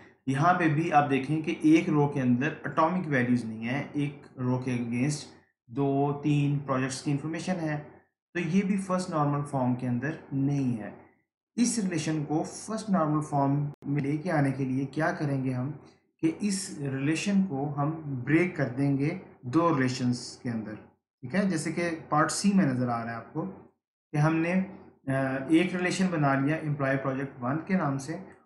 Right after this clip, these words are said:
और उसको दो attributes उसमें जो हैं हमने, अ, अ, दो attributes define कर दिए,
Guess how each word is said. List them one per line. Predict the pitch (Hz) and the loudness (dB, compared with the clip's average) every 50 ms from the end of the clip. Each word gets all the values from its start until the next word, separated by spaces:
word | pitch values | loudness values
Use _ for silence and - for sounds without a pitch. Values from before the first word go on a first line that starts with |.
| _ _ - | _ _ -4
और | 135 156 | 0 0
उसको | 160 151 - - 190 | 0 0 0 -2 -2
दो | 170 147 139 151 165 180 | -2 0 0 2 2 2
attributes | 180 - - 165 151 151 160 160 151 151 - | 2 0 0 -2 0 4 4 4 4 2 -2
उसमें | 147 - - 151 147 143 | -10 -8 -4 -2 -2 -2
जो | 139 147 | 0 -2
हैं | 131 127 131 127 127 | -2 -2 -2 -2 -2
हमने, | 127 127 120 117 123 131 147 | -2 -2 -4 -4 -2 -2 -4
अ, | 147 - - 131 | -4 -6 -6 -6
अ, | 123 120 117 117 120 - - - - 131 120 120 117 117 113 113 113 113 110 110 - - - - _ _ - | -6 -4 -4 -6 -8 -12 -14 -16 -12 -10 -10 -8 -8 -8 -8 -6 -6 -6 -8 -8 -10 -16 -20 -20 _ _ -14
दो | 120 - 147 160 180 | -6 0 2 4 4
attributes | 175 170 - 175 156 165 175 - - | 4 4 2 0 -2 -2 -2 -4 -4
define | 170 160 147 156 147 151 151 | -8 -6 -2 0 2 2 2
कर | 147 160 143 | 2 0 -2
दिए, | 135 147 156 180 | 0 0 0 2